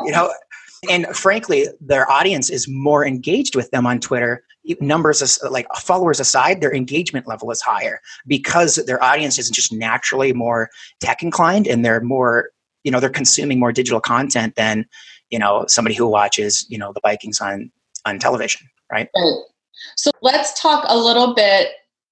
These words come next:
Speaker 2: for anyone listening to this that maybe they're not familiar with influencer marketing, or they know what influencer marketing is, but they don't really know how, um, it can apply within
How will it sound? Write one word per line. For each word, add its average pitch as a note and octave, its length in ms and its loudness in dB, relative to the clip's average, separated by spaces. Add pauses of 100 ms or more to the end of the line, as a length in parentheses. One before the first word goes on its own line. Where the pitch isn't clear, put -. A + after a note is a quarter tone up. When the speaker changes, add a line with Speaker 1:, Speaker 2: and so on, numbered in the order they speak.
(180)
Speaker 2:
for G3 500 4
anyone G#3 380 2
listening F3+ 640 0
to - 140 -6
this E3+ 580 0 (360)
that F#3+ 220 2
maybe G#3+ 200 4
they're A3+ 160 2
not G3+ 220 2
familiar F#3 760 2
with E3 360 4 (360)
influencer F#3 560 0
marketing, E3 720 0 (300)
or G#3 140 4
they G3+ 160 2
know G#3 160 4
what G#3 140 4
influencer G3 540 -2
marketing F3+ 440 0
is, G3 240 2
but - 160 -2
they F3 140 2
don't F#3 240 0
really F#3 200 2
know E3+ 200 4
how, F3+ 640 2 (320)
um, E3+ 320 2
it F3+ 160 -4
can F#3+ 120 -6
apply E3+ 360 2
within E3 500 2